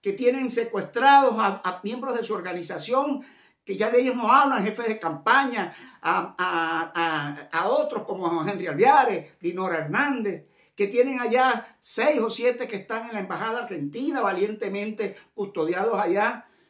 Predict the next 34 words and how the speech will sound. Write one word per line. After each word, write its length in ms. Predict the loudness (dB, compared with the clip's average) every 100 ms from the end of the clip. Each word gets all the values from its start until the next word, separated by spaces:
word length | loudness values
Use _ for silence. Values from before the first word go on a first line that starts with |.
| _
que, 300 | -6 -6 -6
que 100 | -6
el 80 | -4
mismo 300 | -4 -4 -4
régimen 400 | -2 -2 -2 -4
no 60 | -4
aceptó 420 | -6 -10 -8 -6
que 80 | -4
la 100 | -4
gendarmería 680 | -4 -4 -4 -2 -2 -2 -6 -18 -8
viniera 600 | -6 -4 -4 -2 -4 -6 -18 _ -12
a, 80 | -12 -10
a 100 | -8
preparar 380 | -8 -6 -4 0
eso, 240 | -2 0
y 40 | -2
genera 440 | -2 -2 -4 -2
un 140 | -4
conflicto 680 | -2 -2 -2 -6 -8 -6 -6
fuerte, 680 | -4 -4 -4 -6 -10 -12 _ _ _ _
donde 220 | -8 -4
hay 80 | -4
negociaciones 680 | -2 -4 -2 -4 -4 -4 -4
para 220 | -2 0
ver 180 | 0 -2
si 80 | -6
son 180 | -10 -8
trasladados 640 | -8 -6 -4 -2 0 -2
a 40 |
la, 80 | -4
a, 160 | -8 -10
a 180 | -8
la 80 | -10
Argentina, 840 | -10 -8 -10 -8 -6 -4 -6 -10